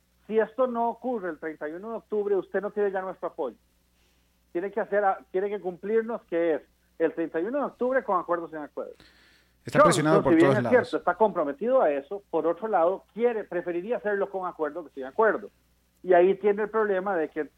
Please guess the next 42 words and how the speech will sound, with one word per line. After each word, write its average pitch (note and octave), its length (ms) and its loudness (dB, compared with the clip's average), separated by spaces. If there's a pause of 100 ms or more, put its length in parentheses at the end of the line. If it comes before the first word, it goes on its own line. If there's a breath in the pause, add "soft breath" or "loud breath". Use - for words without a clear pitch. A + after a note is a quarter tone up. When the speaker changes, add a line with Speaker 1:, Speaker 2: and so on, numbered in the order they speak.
Speaker 1:
quiere F3 240 -2
llamar E3 340 0
a F3+ 80 0
una F3+ 260 -6
elección F#3 440 -12
nueva D#3+ 340 -8 (480)
para D3+ 240 0
que F#3+ 80 -4
haya E3+ 180 -2
un D#3+ 80 -10
parlamento D#3+ 640 -8
nuevo G#3+ 280 -4
en E3 60 -8
el D3 80 -8
que C#3+ 60 -10
esperaría D3+ 440 -2
tener E3 220 -6
una E3 180 -6
mayoría D#3+ 340 -6
más F#3 160 -4
grande F#3+ 320 -2
para D#3+ 280 0
ver F#3 260 -2
si A#3 100 -6
logra G#3 380 0
ese F#3 180 -6
pequeño F3+ 340 -8
milagro, B2+ 540 -2
¿verdad? E3+ 180 -4 (340)
Speaker 2:
Ujú. D3+ 80 -4
Speaker 1:
Elección C#3+ 600 0
ya G3 460 4 (320)
para D3 240 0
que F#3 80 0
haya F3 200 2
un E3 120 -6
nuevo F#3+ 240 0
parlamento F3+ 600 -4
a C#3+ 40 -4
final E3 440 -4
de G#3 100 -2
mes, A3+ 320 -8